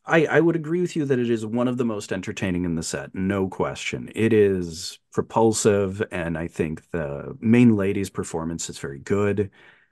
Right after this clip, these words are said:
Uh, it's one of the most interesting to talk about in the set. It just definitely,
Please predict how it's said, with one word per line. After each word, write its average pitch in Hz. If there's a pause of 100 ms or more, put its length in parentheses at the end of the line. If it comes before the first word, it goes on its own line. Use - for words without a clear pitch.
(240)
Uh, 85 (200)
it's 160
one 185
of 190
the 190
most 165
interesting 113
to 95
talk 110
about 104
in 98
the 98
set. 95
It -
just 113 (140)
definitely, 117